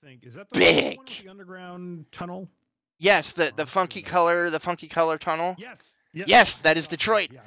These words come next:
Speaker 2: So
Speaker 1: It, it's a fun airport. It's a fun airport.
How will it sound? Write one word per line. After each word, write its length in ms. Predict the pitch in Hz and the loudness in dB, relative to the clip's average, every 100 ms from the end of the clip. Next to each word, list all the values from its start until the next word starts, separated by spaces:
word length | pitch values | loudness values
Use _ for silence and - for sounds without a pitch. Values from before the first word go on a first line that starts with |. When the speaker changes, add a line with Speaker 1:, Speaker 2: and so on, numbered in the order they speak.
| 104 - - 131 | -20 -20 -20 -18
Speaker 2:
So 360 | - 214 208 180 | -4 4 4 2
Speaker 1:
It, 80 | - 139 | -6 -20
it's 100 | 180 | -20
a 40 | 180 | -20
fun 180 | 208 | -18
airport. 320 | 196 180 _ _ _ | -18 -20 _ _ _
It's 80 | - | -16
a 40 | |
fun 140 | 143 147 | -12 -12
airport. 280 | 131 - | -12 -16